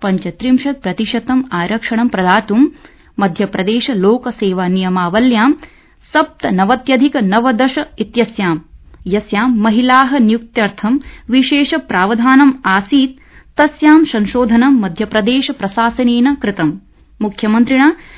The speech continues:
शिवराज सिंह चौहानेन साम्प्रतिके समये आरक्षि पदेषु अन्येषु च सर्वकारीय पदेषु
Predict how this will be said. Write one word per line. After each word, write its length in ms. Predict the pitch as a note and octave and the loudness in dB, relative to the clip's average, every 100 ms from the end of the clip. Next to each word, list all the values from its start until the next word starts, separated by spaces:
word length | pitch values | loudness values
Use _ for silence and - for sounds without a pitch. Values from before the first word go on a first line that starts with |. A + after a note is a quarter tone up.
| - | -16
शिवराज 540 | - C#4+ C#4 C#4 D4+ D#4 | -2 0 2 2 0 -2
सिंह 380 | - C4+ C4+ | 0 4 4
चौहानेन 680 | C4+ A#3 G#3+ G#3+ B3+ B3 F3 | 2 -4 -2 2 2 2 0
साम्प्रतिके 920 | D#3 - G#3+ A3 A#3 B3+ C4 C4 C#4+ | -6 -8 -4 -2 0 -2 -2 -2 -4
समये 520 | C#4 A3 F#3 E3 D3+ - - - - - - | -2 -4 -2 -4 -8 -12 -20 -20 -20 -8 -2
आरक्षि 560 | G3 C4 C4+ - D4 | 0 0 -4 -2 0
पदेषु 600 | D#4 G3 F3 A3 G3+ D#3 - - | 0 -2 0 -2 -2 -6 -8 -4
अन्येषु 460 | G#3 A3+ C4 C4 | 2 4 4 2
च 120 | C4+ C#4+ | -2 -2
सर्वकारीय 920 | D4+ - G3 F3+ F#3+ G3 F#3+ G#3+ C4 | -4 -4 -6 -4 -6 -2 0 0 0
पदेषु 580 | B3+ F#3+ G#3 G3+ A#3+ | -2 -2 -2 -2 -4